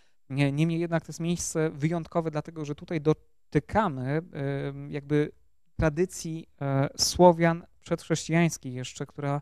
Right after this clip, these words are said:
e, z czasem ubrana była, w, a właściwie w latach sześćdziesiątych ubrano ją w rodzaj procesji, która w asyście księdza do kaplicy świętej Anny,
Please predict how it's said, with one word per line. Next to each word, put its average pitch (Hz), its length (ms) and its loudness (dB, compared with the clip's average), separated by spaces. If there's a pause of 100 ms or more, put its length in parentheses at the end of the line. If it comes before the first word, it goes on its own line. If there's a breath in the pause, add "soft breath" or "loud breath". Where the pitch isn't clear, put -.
(460 soft breath)
e, 127 240 -6
z - 100 -12
czasem 180 340 -2
ubrana 160 400 -4
była, 151 320 -2
w, - 160 -14 (140)
a 151 80 -6
właściwie 147 400 -4
w 143 100 -16
latach 156 260 -6
sześćdziesiątych 151 600 -8
ubrano 147 320 -10
ją 147 140 -10
w 135 60 -10
rodzaj 151 340 -8
procesji, 160 520 -4
która - 200 -10
w 135 60 -8
asyście 139 420 -6
księdza 147 440 -6
do 135 140 -10
kaplicy 139 380 -6
świętej 139 380 -2
Anny, 143 340 -6